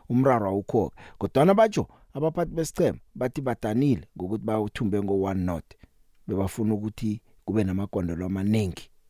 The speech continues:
batsho njalo. Bathi umdlalo was not up to standard. They just survived. Bathi-ke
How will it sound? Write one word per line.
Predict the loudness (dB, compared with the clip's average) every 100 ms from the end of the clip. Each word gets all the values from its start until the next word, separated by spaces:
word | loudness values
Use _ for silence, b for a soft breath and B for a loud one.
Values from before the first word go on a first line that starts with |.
| _ _
batsho | -10 -6 -6
njalo. | -6 -10 -12 B B B -4
Bathi | 0 2
umdlalo | 2 2 0 -2 -4
was | -6 -4
not | -4 -4 -6
up | -8 -6
to | -8
standard. | -2 0 0 -2 -10 -20 -20 _ _ _ -20 _ _
They | -8 -6
just | -4 -4 -2
survived. | -4 -2 -2 -4 -10 -18 -18 -20 -20 -20 -20 -20 -20 -20 -6
Bathi-ke | -2 -2 -2 0 0 -2 -4